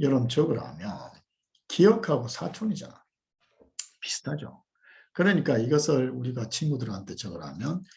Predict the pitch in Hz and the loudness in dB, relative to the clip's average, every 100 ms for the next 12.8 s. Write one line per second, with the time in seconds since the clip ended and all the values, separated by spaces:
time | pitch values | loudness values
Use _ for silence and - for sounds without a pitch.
0 | _ _ _ _ - - - 247 233 175 | _ _ _ _ -8 -2 6 8 10 8
1 | 120 104 92 151 185 190 143 - - - | 6 4 -2 0 0 0 -2 -4 -10 -16
2 | - - - - - - - 98 123 202 | -16 -14 -14 -16 -18 -18 -8 -4 0 -2
3 | - - - - _ _ - - 170 185 | -4 -10 -16 -18 _ _ -14 -4 -2 -2
4 | - - - 190 - - - - - _ | -4 -8 0 0 0 -4 -8 -18 -20 _
5 | _ _ _ - 78 - - - - - | _ _ _ -12 -10 -12 -14 -14 -12 -12
6 | - - - - 85 160 202 - _ _ | -14 -14 -14 -14 -8 -6 -6 -8 _ _
7 | - - - - _ - 117 117 110 - | -20 -20 -20 -20 _ -4 0 2 0 -2
8 | - 214 196 185 139 123 - 180 185 147 | 4 8 8 8 4 4 0 2 4 4
9 | - 123 123 113 101 101 92 87 87 69 | 2 -2 -4 -6 -6 -10 -10 -6 -6 -8
10 | - _ _ _ - - 190 196 202 202 | -12 _ _ _ -14 2 4 6 6 4
11 | 196 110 - 52 - _ _ - - - | 4 -4 -4 -8 -14 _ _ -20 -20 -20
12 | _ - 101 135 95 104 160 - | _ -6 -4 -2 -2 -2 -4 -6